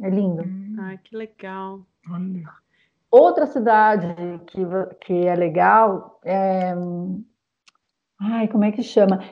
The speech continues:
Speaker 1: É a cidade onde, onde viveu o Van Gogh, onde ele pintou aquele famoso quadro, que é só a cama e os quadrinhos.
Speaker 3: Aham.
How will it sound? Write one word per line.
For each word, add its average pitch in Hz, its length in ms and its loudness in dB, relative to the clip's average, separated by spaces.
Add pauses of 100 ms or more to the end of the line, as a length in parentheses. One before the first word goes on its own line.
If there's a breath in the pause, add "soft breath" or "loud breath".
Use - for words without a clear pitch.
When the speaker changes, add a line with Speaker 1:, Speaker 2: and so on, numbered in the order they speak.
Speaker 1:
É 214 80 8
a 214 60 8
cidade 226 500 6 (200)
onde, 220 400 0
onde 220 240 0
viveu 220 440 6
o 240 100 4
Van 233 220 2
Gogh, 196 480 6 (200)
onde 190 240 -2
ele 208 500 0
pintou 214 340 0
aquele 214 240 2
famoso 220 480 0
quadro, 202 920 4 (120)
que 196 140 0
é 185 260 4
só 214 260 4
a 220 60 4
cama 226 760 4
e 214 220 0
os 190 440 0
quadrinhos. 202 440 0
Speaker 3:
Aham. - 280 -4